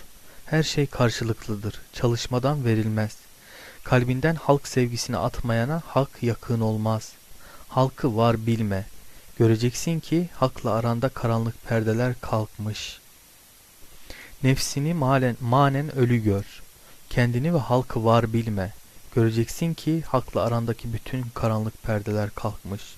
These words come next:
Ölmek nasıl olur diyene şöyle derim. Nefse uymayı yık, kötü işleri yok et. Hakkın emirleri varken halkın buyruğuna koşma. Sebepler sana yüklenmesin.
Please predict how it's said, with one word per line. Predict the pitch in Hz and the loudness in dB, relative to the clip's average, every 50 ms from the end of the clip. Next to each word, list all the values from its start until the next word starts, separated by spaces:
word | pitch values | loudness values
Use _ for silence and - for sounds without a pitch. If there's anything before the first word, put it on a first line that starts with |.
| - - - - - - - - - - - - - - - - - - - - - - - - - - - - - - - - - - - - - | -20 -20 -20 -20 -20 -20 -20 -20 -20 -20 -20 -20 -20 -20 -20 -20 -20 -20 -20 -20 -20 -20 -20 -18 -18 -18 -18 -20 -20 -20 -20 -20 -20 -18 -10 -2 2
Ölmek | - 127 135 151 147 127 113 - | 2 2 4 4 2 0 0 0
nasıl | 107 110 120 117 - - 120 | 0 0 0 0 0 0 2
olur | 113 113 110 120 113 - | 2 2 2 0 0 0
diyene | - 135 147 156 151 123 113 | 0 0 2 2 0 0 -2
şöyle | - - - 127 123 120 117 110 104 | -4 -2 2 2 4 4 4 2 2
derim. | 107 101 98 101 98 - - - - - - - - - - - - - - - - - - - - | 0 -2 -2 -2 -6 -12 -14 -20 -20 -20 -20 -20 -20 -20 -20 -20 -20 -18 -16 -16 -16 -16 -16 -4 0
Nefse | 127 127 120 - - - | 0 0 0 2 2 2
uymayı | 135 131 127 120 117 117 117 117 110 107 | 4 4 4 2 2 2 2 4 4 2
yık, | 104 107 120 151 165 - - - - - - - | 2 2 2 2 0 -2 -8 -14 -14 -16 -12 -4
kötü | - 127 - - 135 | -2 -2 -2 0 0
işleri | 127 127 - - - 127 120 110 104 | -2 -2 -4 -2 0 0 2 2 2
yok | 104 110 113 - - | 2 2 0 0 -2
et. | 110 98 - - - - - - - - - - - - | -4 -4 -4 -6 -10 -12 -12 -12 -16 -20 -20 -16 -8 -6
Hakkın | - 120 - - - - 151 | -4 -4 -4 -4 -4 -2 0
emirleri | 131 131 123 123 117 113 120 117 120 110 | 0 2 2 2 4 4 4 4 4 4
varken | 117 120 127 - - - 160 175 170 - | 4 2 2 2 0 -2 0 0 -2 -2
halkın | - - 123 120 - - 123 120 110 | 0 0 0 0 0 -2 -2 2 4
buyruğuna | 113 113 117 113 120 120 123 143 135 | 4 4 4 4 4 2 2 0 -2
koşma. | - - - 123 113 - - - 101 98 98 107 - - - - - - - - - - - | -2 0 2 2 2 0 -2 -4 -4 -6 -6 -8 -10 -16 -20 -20 -20 -20 -20 -20 -18 -16 -6
Sebepler | - - 127 117 123 120 - - 143 151 | -2 0 4 4 4 4 2 2 2 2
sana | 156 - - - 123 123 | 2 0 -2 -2 -2 -2
yüklenmesin. | 113 110 107 - - - 117 113 110 107 104 101 - - - 98 | -2 -2 -4 -2 0 2 2 2 2 0 -2 -4 -4 -6 -8 -10